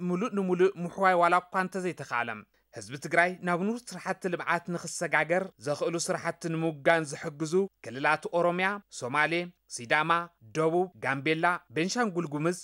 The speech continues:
ደቡብ ምዕራብ ኢትዮጵያን ምምሕዳር ከተማታት ኣዲስ ኣበባን ድሬዳዋን ብንዋትን ገንዘብን ብምሕጋዝ ህዝባዊ ውግንኦም ኣረጋጊጾም።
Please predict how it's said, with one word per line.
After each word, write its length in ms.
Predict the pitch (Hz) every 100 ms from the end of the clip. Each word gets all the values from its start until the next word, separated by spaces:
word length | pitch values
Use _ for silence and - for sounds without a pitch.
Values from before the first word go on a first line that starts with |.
| -
ደቡብ 260 | 110 143
ምዕራብ 360 | 156 151 160 160
ኢትዮጵያን 560 | 160 175 165 190 190 185
ምምሕዳር 520 | 185 185 180 202 185
ከተማታት 640 | 180 190 185 165 175 170 175
ኣዲስ 420 | 165 147 202 208
ኣበባን 340 | 190 170 160 160
ድሬዳዋን 500 | 170 156 143 107 98 -
ብንዋትን 540 | 135 143 151 147 165
ገንዘብን 480 | 156 160 156 170 165
ብምሕጋዝ 600 | 147 170 175 160 190 190 - _ _
ህዝባዊ 400 | 190 170 175 160
ውግንኦም 680 | 147 120 127 120 117 120 127 127 _ -
ኣረጋጊጾም። 760 | 170 180 135 117 110 - 120